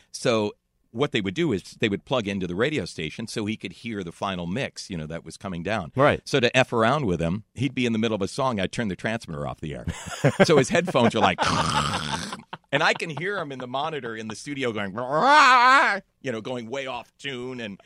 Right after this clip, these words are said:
Speaker 1: not knowing what the hell's going on.
Speaker 2: I have to say, one of the greatest things about working smaller towns and, uh, in local radio is that you usually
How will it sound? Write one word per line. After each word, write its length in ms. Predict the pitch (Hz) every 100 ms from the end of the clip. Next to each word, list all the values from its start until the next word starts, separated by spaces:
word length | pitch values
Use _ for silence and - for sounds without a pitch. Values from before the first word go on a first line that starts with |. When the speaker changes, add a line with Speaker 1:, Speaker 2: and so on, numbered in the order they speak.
| _
Speaker 1:
not 220 | 127 131 131
knowing 320 | 127 113 113
what 180 | 120 -
the 80 |
hell's 260 | 95 98 90
going 260 | 101 87 85
on. 140 | 73
Speaker 2:
I 100 | 147
have 160 | 190 233
to 100 | 214
say, 240 | 214 160
one 180 | 135 143
of 60 | 131
the 60 |
greatest 480 | 110 123 143 160 156
things 220 | 147 127
about 180 | 104 110
working 400 | 110 - 113 107 _ _ -
smaller 880 | - - 120 127 147 147 139 127 117 _
towns 600 | 131 107 95 90 90 - -
and, 480 | 101 98 95 92 87 -
uh, 60 | - -
in 340 | 101 95 95
local 380 | 98 107 110 98
radio 580 | 95 90 85 78 76 76 -
is 200 | 92 -
that 160 | 92
you 140 | 95 101
usually 600 | 104 135 135 117 98